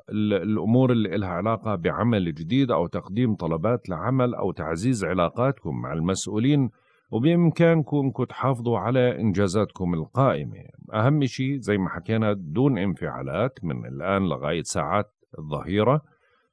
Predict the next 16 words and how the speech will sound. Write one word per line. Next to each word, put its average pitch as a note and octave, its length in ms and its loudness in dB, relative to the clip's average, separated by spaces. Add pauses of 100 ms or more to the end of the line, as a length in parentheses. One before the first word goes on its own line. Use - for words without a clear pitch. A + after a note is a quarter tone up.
الفترة B2 580 2
ما F#2+ 180 4
زالت G2+ 340 2 (240)
فيها A2 340 2
نوع G2 180 2
من F2 160 -2
أنواع C#2+ 500 -2
الضغط، F#2+ 480 -2
لأنه C#2+ 340 -4
هذا E2+ 140 0
بيت F#2 260 -2
السمعة، G2 560 -4
بدكم F2+ 280 -6
تحافظوا E2+ 440 0
على C#2 160 -4
سمعتكم. G2+ 680 -2